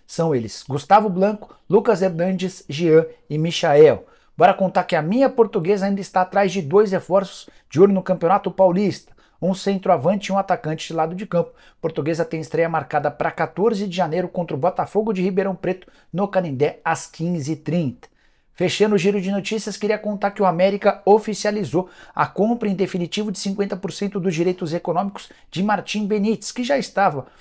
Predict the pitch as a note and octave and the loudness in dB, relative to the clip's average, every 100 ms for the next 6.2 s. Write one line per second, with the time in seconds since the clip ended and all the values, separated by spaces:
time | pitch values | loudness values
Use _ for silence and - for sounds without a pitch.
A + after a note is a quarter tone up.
0 | _ D#3+ F#3+ D#3 E3+ D#3 - F#3 F#3 F3+ | _ -2 0 2 2 2 -2 -4 2 2
1 | G3+ G3+ F#3+ F#3 G3 G3 F#3 - E3 F3+ | 2 -2 -6 0 -2 0 -6 -4 -2 -4
2 | - E3+ F3 F3+ D#3+ F#3 F#3 D#3+ C#3+ - | 0 2 2 2 -2 -2 -2 -4 -4 -4
3 | - - - - - _ E3 F3+ F#3 E3+ | -6 -12 -18 -20 -20 _ -2 0 -2 2
4 | F3+ F#3 F#3 - F#3+ F3+ - E3 G3 B2 | 0 2 -2 -2 -6 -6 0 2 4 4
5 | D3 G#3+ G#3 E3 B2 E3+ G3 F#3 - D#3+ | 4 6 4 0 2 2 2 -4 -2 -2
6 | A#2+ F3 | 2 0